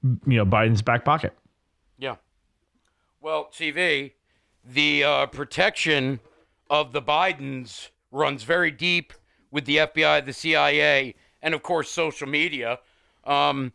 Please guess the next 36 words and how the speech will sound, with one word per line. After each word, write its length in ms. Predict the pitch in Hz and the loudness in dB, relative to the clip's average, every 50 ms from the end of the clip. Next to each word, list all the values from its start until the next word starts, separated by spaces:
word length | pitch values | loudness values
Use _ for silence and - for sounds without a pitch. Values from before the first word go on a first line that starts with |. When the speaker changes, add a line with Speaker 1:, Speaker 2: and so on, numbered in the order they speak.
| _ _ _ _ _ _ _ _ _ _ _ - | _ _ _ _ _ _ _ _ _ _ _ -2
Speaker 2:
I 100 | 151 165 | 0 2
don't, 240 | 190 202 196 190 190 180 | 2 4 2 0 0 2
I 120 | 175 180 | 2 4
don't 240 | 208 226 220 226 208 | 4 4 2 0 0
know 280 | 208 214 208 214 208 | 0 2 2 4 2
if 140 | 202 - - | 0 0 -2
we're 140 | 175 175 180 | 0 0 0
ever 160 | 190 185 196 | 0 0 0
gonna 180 | 180 190 180 170 | 0 0 -2 -2
get 280 | 147 170 180 196 - | 0 2 0 0 0
to 100 | - 202 | -4 -8
the 100 | 170 160 | -6 -6
bottom 680 | 147 117 170 160 165 185 190 185 170 147 135 131 123 127 _ _ _ _ _ _ - | -4 -2 0 2 2 4 4 4 2 2 0 -2 -6 -10 _ _ _ _ _ _ 0
of 220 | 165 165 156 139 | 0 0 0 0
the 120 | 147 160 165 | -2 0 0
investigation 1040 | 156 151 143 160 175 165 - - 165 127 156 160 180 202 - - 175 160 139 143 | 0 2 0 0 0 0 -4 -8 -6 -2 -2 -2 -2 -2 -4 -6 -6 -6 -4 -4
that's 200 | 143 139 135 - | -4 -4 -4 -2
happening 680 | - 160 160 175 196 202 190 160 151 139 131 123 127 - _ _ _ _ - | -2 0 2 0 0 -2 -2 -2 -2 -2 -2 -4 -8 -12 _ _ _ _ -8
with 180 | 147 160 139 | -6 -6 -4
the 80 | - 151 | -4 -4
Biden 400 | 120 160 151 151 160 156 156 135 | 0 2 2 4 2 2 -2 -4
crime 320 | - 156 160 160 170 180 | -2 0 2 2 2 0
family, 500 | 175 - - 156 143 143 139 143 143 139 | -2 -2 -2 0 0 0 0 0 -2 -2
but 260 | 131 110 147 143 139 139 | -2 -2 -2 0 0 0
it, 180 | 139 143 143 | 0 0 0
it 180 | 151 160 151 - | 0 -2 -2 -2
certainly 440 | - 190 190 202 233 202 185 185 175 | -2 0 0 0 -2 -2 -4 -4 -4
s-, 240 | 147 - - - - _ - - _ - | -6 -10 -16 -20 -20 _ -20 -18 _ -6
it 140 | 170 160 | -4 -4
certainly 420 | - - 240 277 339 311 240 226 196 | 0 0 0 0 2 0 0 0 -2
seems 460 | - - - 247 262 254 226 - - | -2 0 0 2 2 2 2 2 2
like 200 | 170 156 156 - | 0 0 0 0
they 140 | 170 160 160 | -2 -2 -2
should 320 | - - - 226 233 220 | -2 -2 0 2 2 2
have 240 | 190 175 180 - 143 | 4 2 2 0 0
plenty 500 | - - 190 190 175 160 143 135 131 127 | -4 -2 0 0 2 2 0 0 -2 -4